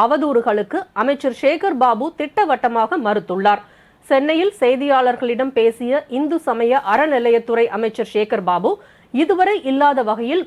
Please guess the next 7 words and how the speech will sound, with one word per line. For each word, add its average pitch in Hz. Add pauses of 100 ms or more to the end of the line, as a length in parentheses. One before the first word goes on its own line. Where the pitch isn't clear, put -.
முப்பது 339 (100)
மாதங்களில் 240 (160)
அறநிலையத்துறை 285 (140)
பல்வேறு 302
சிறப்பான 285
நடவடிக்கைகளை 254 (120)
மேற்கொண்டுள்ளதாக 208